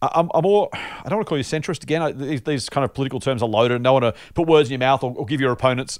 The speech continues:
<laughs> reasons to kick you or, or, or find opportunity or find objections. But, you know, you, you have been one of the more progressive, and again, even, even progressive, I suppose, is a, is a loaded political term.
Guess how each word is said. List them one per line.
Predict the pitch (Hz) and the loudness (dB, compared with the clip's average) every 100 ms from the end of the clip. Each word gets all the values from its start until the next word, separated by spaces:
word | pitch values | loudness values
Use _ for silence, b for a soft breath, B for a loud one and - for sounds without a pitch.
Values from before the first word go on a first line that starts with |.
| 160 | -8
<laughs> | - | 0
reasons | 196 127 127 | 4 4 0
to | 107 | -4
kick | 151 135 | -4 0
you | 123 | 0
or, | 120 117 B B | 2 0 B B
or, | 143 | 2
or | 156 | 4
find | 151 135 | 4 4
opportunity | 127 - - 143 143 | 4 0 -2 0 4
or | 131 | 6
find | 143 | 4
objections. | 117 131 131 143 113 | 4 2 0 -2 -2
But, | 170 165 B B B - | 2 2 B B B -16
you | 185 220 226 | -8 0 2
know, | |
you, | 220 226 | 0 -2
you | 196 | 0
have | 180 269 | 0 0
been | 277 | -2
one | 180 147 | 0 0
of | |
the | 139 | 0
more | 135 | -2
progressive, | - 135 - 135 - - b b b | 0 -2 0 -4 -6 -12 b b b
and | 135 | -10
again, | 143 139 131 | -4 -2 -2
even, | 101 107 | -2 -4
even | 143 113 | -6 -4
progressive, | 117 120 120 | -2 -2 -2
I | 104 | -4
suppose, | - 104 98 | -2 -4 -4
is | 110 | -6
a, | 127 | -4
is | |
a | 123 | 0
loaded | 120 139 - | 2 2 0
political | 127 120 110 | -2 -4 -4
term. | - 113 92 | 0 0 0